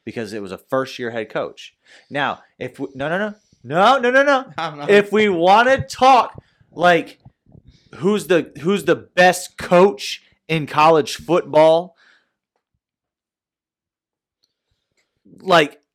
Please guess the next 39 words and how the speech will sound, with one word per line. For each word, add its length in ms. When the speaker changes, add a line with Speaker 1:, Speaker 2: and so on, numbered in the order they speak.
Speaker 1:
not 340
this 260
year, 160
but 120
just, 200
like, 120
kind 240
of, 140
like, 180
overall, 420
just 140
the 60
best 260
college 260
football 240
coach, 320
I 80
would 140
give 120
it 60
to 60
Kirby 200
Smart. 400
Speaker 2:
That's, 160
that's 220
what 80
I'm 40
s-, 100
I'm 120
not 100
Speaker 1:
But 100
I'm 60
Speaker 2:
saying 120
Speaker 1:
just 80
saying 240
for, 100
like, 220
this 260
year, 520